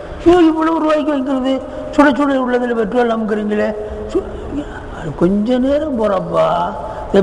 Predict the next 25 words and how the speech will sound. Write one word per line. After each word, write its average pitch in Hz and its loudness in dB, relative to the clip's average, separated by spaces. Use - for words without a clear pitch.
பெட்ரோல் 233 0
அமுக்கிறது 214 -2
இக்ராமுக்காக 233 0
வேண்டி 196 -2
தான், 185 -2
இஹானத்துக்காக 208 2
வேண்டி 185 -2
அல்ல. 165 -2
சொல்றது 196 2
தெரியுங்களா? 214 0
ஏன்? 285 2
கொஞ்சம் 220 0
கழுத்துல, 202 2
இந்த 196 0
கையில 202 2
இருக்கிற 175 -2
அழுக்கெல்லாம் 175 -2
போய் 175 -2
பளிச்சுன்னு 269 4
தெரியும். 190 -2
அதுக்காக 220 2
வேண்டிதான் 247 0
போறதே 220 0
தவிர, 240 0
இந்த 202 4